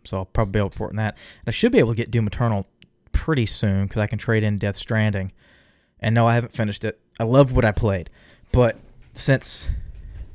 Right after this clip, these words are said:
since I'm in a place with, uh, very little to no internet, like, the only internet I have is on my phone, and it's enough to watch stuff on, and it's also enough to just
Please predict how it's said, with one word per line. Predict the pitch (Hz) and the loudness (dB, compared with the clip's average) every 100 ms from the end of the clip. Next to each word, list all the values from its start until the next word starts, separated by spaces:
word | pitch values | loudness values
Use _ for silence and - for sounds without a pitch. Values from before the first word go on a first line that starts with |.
| - _ _ - _ | -20 _ _ -20 _
since | - 135 127 | 0 0 2
I'm | 131 131 | 0 2
in | 123 110 104 | 2 2 0
a | - | -4
place | - 127 120 113 - | 0 2 2 -2 -6
with, | 117 104 - | -8 -8 -4
uh, | 104 | -6
very | 95 113 113 | -2 -2 -2
little | 113 110 95 _ _ _ _ - | -2 -4 -6 _ _ _ _ -14
to | 120 | -6
no | 110 107 | -4 -2
internet, | 113 123 131 131 - _ _ _ _ | -2 -2 -2 -4 -8 _ _ _ _
like, | 120 | -10
the | - | -2
only | 120 127 | -2 0
internet | 123 123 110 | -2 -2 -2
I | |
have | 110 120 | 0 0
is | 113 | 0
on | 107 | -2
my | 95 | -4
phone, | - 151 131 110 - - _ _ - | 0 4 6 4 -2 -14 _ _ -8
and | 127 | -2
it's | 113 - - - _ - - _ _ _ - | -2 -2 -6 -8 _ -20 -20 _ _ _ -8
enough | 127 120 - | -4 -4 -4
to | 113 | -6
watch | 113 190 - | -4 -4 -6
stuff | - 123 - | -2 -2 0
on, | 117 113 113 | 0 0 0
and | 110 | -4
it's | 117 | -2
also | 110 - | -2 -2
enough | 107 107 - | -2 -4 -4
to | 101 95 | -10 -6
just | 107 104 | -8 -8